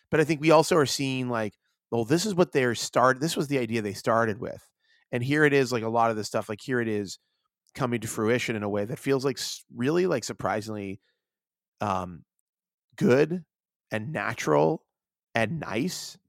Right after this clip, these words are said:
which is, like, a very strange feeling to have about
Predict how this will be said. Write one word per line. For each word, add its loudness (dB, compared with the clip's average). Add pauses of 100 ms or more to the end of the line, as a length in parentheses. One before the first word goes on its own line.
(520)
which -2
is, -2
like, 0 (220)
a -2
very 4
strange -4
feeling -4
to -4
have -2
about -4